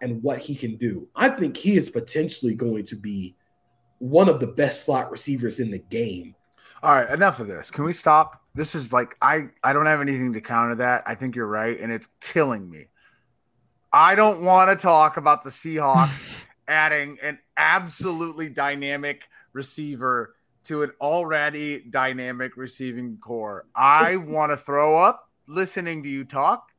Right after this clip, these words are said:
Speaker 1: It's just so funny, just, like, hearing the pre-draft, like, and I was also, like,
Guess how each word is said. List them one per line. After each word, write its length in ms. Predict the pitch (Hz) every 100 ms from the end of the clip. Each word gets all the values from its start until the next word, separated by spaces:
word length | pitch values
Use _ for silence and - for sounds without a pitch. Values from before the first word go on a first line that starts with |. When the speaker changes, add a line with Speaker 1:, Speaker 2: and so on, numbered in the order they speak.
| _ -
Speaker 1:
It's 180 | 226
just 340 | - 247 233 -
so 240 | 196 190 -
funny, 420 | 165 165 123 104 -
just, 280 | 151 147 151
like, 200 | 135 -
hearing 340 | - 180 175
the 80 | 156
pre-draft, 720 | 151 180 175 156 147 151 151
like, 180 | 131 - _ _ -
and 100 | 202 190
I 120 | 190
was 120 | 160
also, 280 | 135 135 127
like, 240 | 113 110